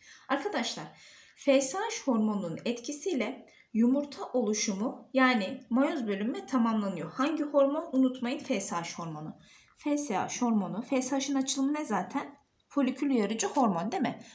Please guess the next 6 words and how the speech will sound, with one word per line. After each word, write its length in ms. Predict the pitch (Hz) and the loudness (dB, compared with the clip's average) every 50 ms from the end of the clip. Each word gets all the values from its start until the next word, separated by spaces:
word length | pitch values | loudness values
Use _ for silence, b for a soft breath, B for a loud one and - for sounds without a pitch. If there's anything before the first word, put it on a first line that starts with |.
| B B | B B
Folikülü 460 | - 359 359 330 - - 240 190 170 | 0 2 2 2 2 0 0 0 0
uyarıyor 600 | - 214 269 302 277 277 285 285 302 311 311 - | 0 0 0 2 2 2 2 0 -2 -2 -2 -4
ve 40 | 262 | -4
yumurtanın 540 | 262 302 330 302 277 - - 208 180 180 196 | -4 -2 -2 -2 -2 -2 -2 -4 -4 -4 -2
gelişimi 440 | 240 262 214 190 - - 330 359 - | -2 -2 -2 -2 -4 -6 -8 -6 -2
tamamlanıyor. 640 | - 247 214 202 190 190 175 165 160 143 131 131 | 0 2 2 2 0 -2 -4 -6 -6 -8 -10 -12